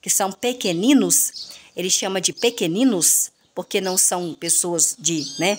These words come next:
de alto poder aquisitivo, não são crianças, não, são adultos. Pequeninos é poder aquisitivo, de dinheiro. "Se você fizer pra um dos meus pequeninos, tá fazendo pra ele", ele diz na palavra dele.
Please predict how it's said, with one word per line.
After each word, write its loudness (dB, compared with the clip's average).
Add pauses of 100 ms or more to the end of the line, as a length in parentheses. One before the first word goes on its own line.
(320)
de -2
alto -2
poder -2
aquisitivo, 0
não -2
são 0
crianças, 0
não, 0
são 2
adultos. 0 (320)
Pequeninos 4
é -4
poder 2
aquisitivo, -2
de -6
dinheiro. 2 (340)
"Se -2
você 2
fizer 2
pra -2
um -4
dos 0
meus 0
pequeninos, -2
tá -2
fazendo -4
pra -6
ele", -4 (220)
ele -6
diz 0
na -6
palavra -6
dele. -10